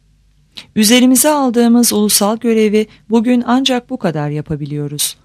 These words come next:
Bundan ötürü verdiğimiz bir önerge ile bir teklifte bulunuyoruz. Bu önergemizi ulusal bir belge olarak tarihe bırakıyoruz. Rıza Nur'un konuşmasından sonra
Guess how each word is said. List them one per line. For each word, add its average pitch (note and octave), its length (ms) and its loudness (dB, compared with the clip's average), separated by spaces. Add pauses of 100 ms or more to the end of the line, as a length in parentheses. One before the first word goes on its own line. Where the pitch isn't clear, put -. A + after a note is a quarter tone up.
(260)
Bundan G#3+ 380 2
ötürü A#3 320 -2
verdiğimiz G3+ 640 0
bir G3 140 0
önerge F3+ 500 -2
ile G#3+ 300 0
bir G3 140 -2
teklifte F3 600 -4
bulunuyoruz. C#3+ 680 -8 (380)
Bu B3+ 140 2
önergemizi A3+ 760 2
ulusal G#3 500 0
bir G#3 220 -2
belge E3+ 340 -2
olarak A3+ 420 -4
tarihe D#3 440 -4
bırakıyoruz. D3 760 -10 (1000)
Rıza D4 340 2
Nur'un G3+ 300 0
konuşmasından E3+ 920 -2
sonra G3+ 480 0